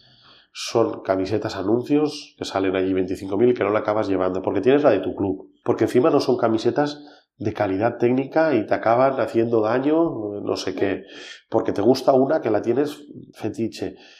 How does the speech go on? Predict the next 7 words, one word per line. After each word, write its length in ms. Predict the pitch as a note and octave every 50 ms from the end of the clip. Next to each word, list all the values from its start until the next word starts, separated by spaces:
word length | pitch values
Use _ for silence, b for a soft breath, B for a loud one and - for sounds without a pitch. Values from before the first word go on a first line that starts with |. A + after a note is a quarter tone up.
| b b b b -
Es 160 | A#2+ A#2 A#2+
decir, 220 | B2+ A#2 - - -
nos 180 | A2+ G#2+ -
hemos 220 | C#3 C#3 D#3+ E3 D3+
de 60 | C#3+
plantear 800 | D3 C#3 B2+ B2 A#2+ A2 - A2+ A2+ B2 C#3+ E3+ F#3 F3 E3+ - - - _ _ -
eliminar 960 | A#2+ A2 G#2 G#2 G#2+ G#2+ G#2+ A2 A2 A#2 C#3 D3+ E3+ F#3+ F#3+ F#3 - - -